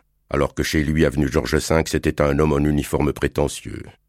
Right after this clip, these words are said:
Il gardait encore l'esprit libre,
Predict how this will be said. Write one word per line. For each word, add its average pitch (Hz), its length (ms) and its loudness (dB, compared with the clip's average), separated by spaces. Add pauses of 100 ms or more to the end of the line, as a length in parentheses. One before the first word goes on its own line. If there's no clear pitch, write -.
(1900)
Il 82 160 -4
gardait 95 320 2
encore 92 280 2
l'esprit 85 360 -2
libre, 62 420 -2